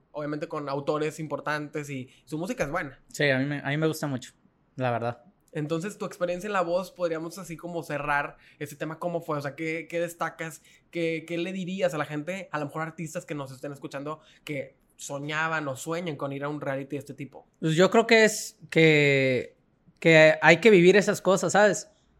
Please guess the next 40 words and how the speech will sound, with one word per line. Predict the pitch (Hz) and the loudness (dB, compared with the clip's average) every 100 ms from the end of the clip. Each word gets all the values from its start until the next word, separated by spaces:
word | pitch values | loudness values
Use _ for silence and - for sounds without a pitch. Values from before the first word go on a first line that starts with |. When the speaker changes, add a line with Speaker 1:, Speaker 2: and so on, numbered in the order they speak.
| _ _ | _ _
Speaker 2:
O | - 139 | -4 2
sea, | 151 143 135 127 120 | 4 6 4 2 2
no | 143 | 2
te | 160 | 2
puedo | 175 208 | 6 6
decir | 175 190 | 8 8
la | 180 | 8
mejor | 151 233 | 8 8
experiencia | 233 - 208 202 | 8 8 6 8
de | 208 | 6
mi | 165 | 10
vida, | 208 220 | 10 8
¿no? | 220 269 240 | 4 0 4
Pero | 165 147 139 123 - | 6 6 4 2 -2
estuvo | 139 - 180 | -2 4 4
muy | 175 | 4
padre. | 175 196 214 214 214 - _ _ _ _ - | 10 12 12 10 2 -12 _ _ _ _ -6
Eh, | 139 135 127 123 120 - | 0 2 4 2 -2 -2
y, | 143 135 135 139 | 0 0 0 0
y | |
son | 156 170 | 2 2
cosas | 170 175 202 | 2 2 4
que, | 185 | 2
pues, | - - 139 | 0 -4 -2
te | 139 | 0
dejan | 143 190 | 2 0
enseñanzas, | 185 160 131 160 165 | -2 -2 -2 -2 -4
a | 139 | -6
final | 131 | -4
de | 147 | -4
cuentas. | 147 156 139 - - - | -4 -4 -6 -8 -12 2
Yo | 185 | 4
creo | 254 | 4
que | 269 | 6
sobre | 254 202 | 6 6
todo | 214 226 | 4 4
te | |
da | 226 | 4
mucho | 220 247 233 | 4 -2 2
callo. | 180 156 117 | 4 4 -2